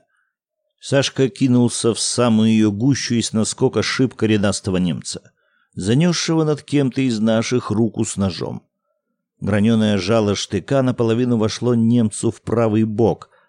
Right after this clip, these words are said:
прямо под поднятую руку. Серое сукно шинели лопнуло, нож вылетел из руки.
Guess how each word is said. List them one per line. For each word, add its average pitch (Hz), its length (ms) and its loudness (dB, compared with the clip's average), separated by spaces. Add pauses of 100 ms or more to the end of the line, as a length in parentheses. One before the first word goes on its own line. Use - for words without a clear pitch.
(400)
прямо 120 420 0
под - 400 -6
поднятую 92 600 0
руку. - 500 -10 (720)
Серое 190 420 4
сукно 156 400 0
шинели 147 520 2
лопнуло, 127 640 4
нож 139 400 0
вылетел 110 560 0
из 98 80 -2
руки. 87 480 -4